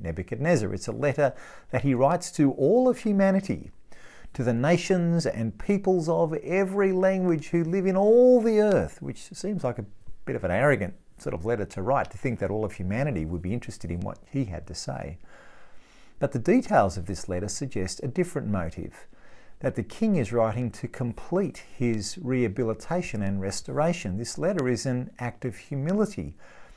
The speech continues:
at the end of a dramatic process of humiliation. This is Nebuchadnezzar telling his own story of humiliation and God's greatness. After a brief introduction,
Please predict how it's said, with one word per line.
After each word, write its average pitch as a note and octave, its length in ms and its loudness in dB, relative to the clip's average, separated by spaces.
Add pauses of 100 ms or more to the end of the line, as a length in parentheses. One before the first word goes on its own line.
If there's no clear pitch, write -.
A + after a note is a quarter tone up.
(180)
at C3+ 140 -4
the - 240 -4
end F3 540 2
of A#2 100 -4
a A#2+ 60 -2
dramatic D#3 480 0
process F#2+ 500 -2
of B2+ 120 -4
humiliation. F#2+ 920 -4 (380)
This C#3 200 -4
is G2+ 140 -2
Nebuchadnezzar A2 800 4
telling B2+ 320 0
his G2+ 200 -2 (100)
own C#3 440 0 (140)
story A#2 560 2
of F#2+ 380 0 (320)
humiliation G2 1000 0
and F#2 300 -4
God's F#2+ 480 -2
greatness. A2+ 720 0 (400)
After F#2 300 -10
a F2+ 40 -8
brief B2+ 300 0
introduction, B2+ 640 -2